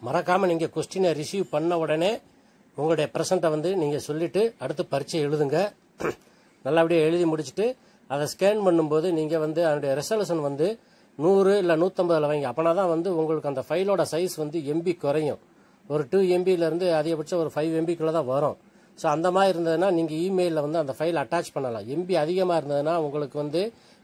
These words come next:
மெயில்ல அட்டாச் பண்ண முடியாம போயிடும். அதனால கொஞ்சம் ரெசல்யூஷனை குறைச்சு நீங்க பண்ணி பண்ணீங்கன்னா அழகா அட்டாச் ஆயிரும். So, இந்த ப-, எல்லாம் எக்ஸாம் அனு-, அனுப்பிச்சு முடிச்சதுக்கப்புறம் கடைசி, அந்த கடைசி நாளன்று, கடைசி தேர்வு அன்னைக்கு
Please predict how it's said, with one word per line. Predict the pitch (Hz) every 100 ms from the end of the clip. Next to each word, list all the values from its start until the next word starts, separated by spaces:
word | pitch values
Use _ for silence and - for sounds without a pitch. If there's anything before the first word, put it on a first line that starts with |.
| 123
மெயில்ல | 165 185 175 147
அட்டாச் | 180 - -
பண்ண | 156
முடியாம | 147 151 131
போயிடும். | 123 107
அதனால | 107 127 151
கொஞ்சம் | 160 143 139 135
ரெசல்யூஷனை | 180 175 156 131
குறைச்சு | 143 151 165
நீங்க | 147 143 185 233 _ - _ _
பண்ணி | 135 147 175 247 _ _ _ _ _ -
பண்ணீங்கன்னா | 151 156 170 170
அழகா | 143 151 147
அட்டாச் | 123 139 143
ஆயிரும். | 131 127 196 233 _ _ _
So, | - 170
இந்த | 160 156
ப-, | - 151 151
எல்லாம் | 156 175
எக்ஸாம் | 165 156 165 151
அனு-, | 151 170
அனுப்பிச்சு | 156 175 156
முடிச்சதுக்கப்புறம் | 147 180 180 151 135 - 156 170
கடைசி, | 139 175 175
அந்த | 143
கடைசி | - 139 196 190 165
நாளன்று, | 139 135 120 110 - _ -
கடைசி | 139 170 151
தேர்வு | 147 135 127
அன்னைக்கு | 120 113 147 175